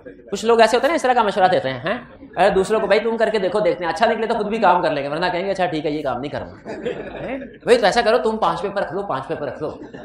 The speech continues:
देखते हैं पास होता है कि नहीं होता।" जब result आ गया, खुद भी फैसला कर लिया, क्या? कि पांच नहीं रखने, पांच नहीं रखने।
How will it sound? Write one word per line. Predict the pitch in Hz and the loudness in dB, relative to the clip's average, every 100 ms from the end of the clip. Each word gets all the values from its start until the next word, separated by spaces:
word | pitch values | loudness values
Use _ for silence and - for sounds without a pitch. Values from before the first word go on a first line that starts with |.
| - - | -10 -4
देखते | 185 190 | -2 0
हैं | 233 | 2
पास | 180 190 | 4 2
होता | 226 185 | 2 2
है | |
कि | 202 | 2
नहीं | 208 | 0
होता।" | 151 113 - - - 123 | 0 -4 -8 -18 -16 -2
जब | 190 196 160 143 | 0 0 -4 -2
result | 156 - 165 233 226 | -2 0 4 6 6
आ | 214 | 8
गया, | 269 285 - | 6 6 4
खुद | 269 | 2
भी | 269 277 | 4 2
फैसला | 214 214 | 2 2
कर | 190 156 | 2 0
लिया, | 135 120 | 0 0
क्या? | 202 196 - - - - - - | 6 6 4 -6 -14 -14 -12 -10
कि | 185 | -2
पांच | 185 214 226 | 4 6 6
नहीं | 208 262 | 6 4
रखने, | 180 139 - - - - - - - - | 4 -4 -8 -10 -12 -10 -10 -10 -10 -6
पांच | 143 165 175 | 0 0 0
नहीं | 233 | -6
रखने। | 294 - - | -8 -10 -14